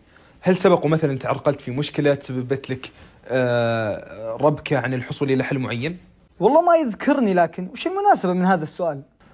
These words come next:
Speaker 1: آه، لو تأملنا قليلًا وفكرنا وحللنا واستعملنا العصف الذهني، راح نتوصل لإجابة، وهذه من أهم الخطوات اللي نقدر نستفيد فيها، آه، من التفكير الناقد.
Speaker 2: مم، على العموم، ما علينا، أنا بعطيك مثال أقوى. الآن أنا كنت في مدينة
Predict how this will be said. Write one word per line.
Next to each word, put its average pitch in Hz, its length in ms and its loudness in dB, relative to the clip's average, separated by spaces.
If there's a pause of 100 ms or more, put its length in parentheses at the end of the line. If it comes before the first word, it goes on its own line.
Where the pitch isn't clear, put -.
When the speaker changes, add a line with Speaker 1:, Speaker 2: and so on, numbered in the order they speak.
(140)
Speaker 1:
آه، 143 200 6
لو 165 140 8
تأملنا 190 580 4
قليلًا 131 640 0 (220)
وفكرنا 143 580 0
وحللنا 139 680 2
واستعملنا 160 460 0
العصف 147 300 0
الذهني، 139 460 -2 (440)
راح 180 120 4
نتوصل 196 360 2
لإجابة، 160 480 4
وهذه 151 260 0
من 160 140 0
أهم 190 240 0
الخطوات 175 600 2
اللي 156 120 -4
نقدر 151 260 0
نستفيد 143 380 -4
فيها، 143 480 -2 (400)
آه، 127 200 -4
من 139 140 -6
التفكير - 400 -4
الناقد. 127 360 -4 (880)
Speaker 2:
مم، 160 560 0 (220)
على 349 140 6
العموم، 302 300 4 (160)
ما 269 100 6
علينا، 240 460 4
أنا 277 80 4
بعطيك 226 280 2
مثال 196 260 2
أقوى. 147 240 -2
الآن 233 320 0
أنا 196 140 0
كنت 190 280 -4
في 196 120 -8
مدينة 180 300 -4